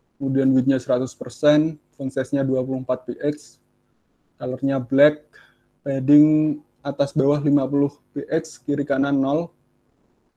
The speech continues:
kemudian ditambah padding bottom lagi dua ratus px, dan background color-nya putih seperti ini. Nah,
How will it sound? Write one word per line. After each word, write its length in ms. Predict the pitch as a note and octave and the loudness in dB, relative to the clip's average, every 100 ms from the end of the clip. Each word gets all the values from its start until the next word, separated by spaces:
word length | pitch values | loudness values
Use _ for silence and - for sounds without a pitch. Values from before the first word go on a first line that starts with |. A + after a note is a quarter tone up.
| _ _ | _ _
kemudian 240 | - C3+ C3+ | -6 -2 -2
ditambah 400 | C3 C#3 C#3 C3+ _ _ - | -2 -2 -2 -4 _ _ 0
padding 240 | C#3 C#3 | 2 4
bottom 480 | C3+ B2+ - C#3 C3+ | 2 0 0 0 0
lagi 240 | C3 C#3 | 0 0
dua 240 | D3 C#3+ C3 | 4 4 2
ratus 240 | C#3 - | -2 -6
px, 480 | C3+ C3+ D3+ - - | -6 -4 -4 -6 -2
dan 160 | C3+ C3+ | 0 2
background 480 | C3+ C3 C3+ C3 | 0 0 0 2
color-nya 720 | C3 C3+ C3 C#3+ D#3 D#3 D3+ - _ _ _ _ | 2 0 0 0 0 0 -4 -10 _ _ _ _
putih 320 | - C#3+ C3+ - | -10 -8 -8 -10
seperti 400 | _ - C3 C3 | _ -18 -12 -10
ini. 20 | B2 _ _ _ _ _ _ _ _ _ _ _ _ _ _ _ _ _ _ _ _ _ _ _ | -12 _ _ _ _ _ _ _ _ _ _ _ _ _ _ _ _ _ _ _ _ _ _ _
Nah, 80 | C#3 | -14